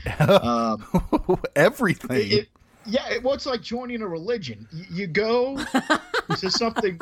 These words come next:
Speaker 2: one time, and everybody seems nice and happy, and they carry that on for a couple months, and they invite you to camp, and you walk in,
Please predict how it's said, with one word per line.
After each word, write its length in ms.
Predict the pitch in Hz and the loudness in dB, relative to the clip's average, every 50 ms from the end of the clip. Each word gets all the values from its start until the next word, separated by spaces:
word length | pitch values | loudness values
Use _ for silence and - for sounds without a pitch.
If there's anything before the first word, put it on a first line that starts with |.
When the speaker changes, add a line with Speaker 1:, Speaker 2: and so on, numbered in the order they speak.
| - 214 | -12 -12
Speaker 2:
one 320 | 180 156 175 196 220 254 240 | -8 -4 -4 -2 -2 -4 -4
time, 540 | 220 - 220 202 196 170 151 139 139 135 135 | -4 -2 -2 -2 -2 -2 -2 -4 -4 -6 -6
and 80 | 131 | -6
everybody 340 | 147 170 202 220 220 214 196 | -6 -6 -4 -4 -4 -4 -4
seems 320 | 180 - 160 143 131 127 | -4 -4 -6 -8 -8 -8
nice 580 | 131 135 156 175 196 208 208 208 214 214 - - | -6 -4 -2 -2 0 0 0 0 2 2 0 0
and 160 | 120 95 87 - | -2 -4 -10 -10
happy, 720 | - - 160 185 185 190 185 - 202 190 185 190 190 185 - - - - - - - | -8 -4 -4 -2 -2 -4 -4 -6 -6 -6 -4 -6 -6 -8 -10 -16 -20 -20 -18 -10 -8
and 140 | 123 127 127 | -4 -2 -2
they 180 | 135 131 135 | 0 0 0
carry 260 | - - 202 202 196 | 0 0 0 2 2
that 160 | 185 185 185 175 | 2 2 0 0
on 220 | 175 180 180 180 | 0 0 -2 -2
for 80 | - 180 | -4 -4
a 40 | 165 | -2
couple 180 | - 175 165 | -4 -4 -4
months, 180 | 160 170 165 - | -4 -6 -6 -6
and 80 | 208 220 | -4 -4
they 80 | 226 202 | -4 -4
invite 280 | 175 170 185 185 - - | -2 -2 -2 -2 -2 -4
you 60 | 151 | -6
to 60 | 135 | -6
camp, 360 | - - - 226 233 214 180 180 | -4 -2 -2 0 0 -2 -2 -4
and 100 | 156 160 | -6 -4
you 80 | 160 | -2
walk 340 | 170 180 185 180 180 - - | 0 0 0 0 0 -2 -4
in, 280 | 202 208 196 170 151 | -2 -2 -2 -4 -4